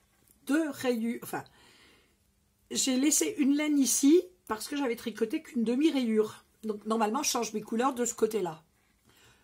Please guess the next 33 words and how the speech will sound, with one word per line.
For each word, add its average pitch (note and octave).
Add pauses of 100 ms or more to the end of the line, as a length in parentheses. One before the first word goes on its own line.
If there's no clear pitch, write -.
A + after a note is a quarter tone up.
(120)
Deux F#3
rangs G3
de F#3
l'une, A#3
deux A3
rangs A#3
de G3+
l'autre. - (760)
Et B3
j'avais A3+
laissé B3
une, B3
une, G#3 (880)
une A#3
laine A3
là. E3+ (540)
Du A3+
coup, C#4+ (240)
quand C4+
j'ai B3+
repris, A#3+ (140)
j'ai -
pas D4
fait C4+
attention A#3+
et C#4
j'ai A3
repris -
avec A#3+
cette -
laine-là, G3 (680)
avec G#3+
l'autre. -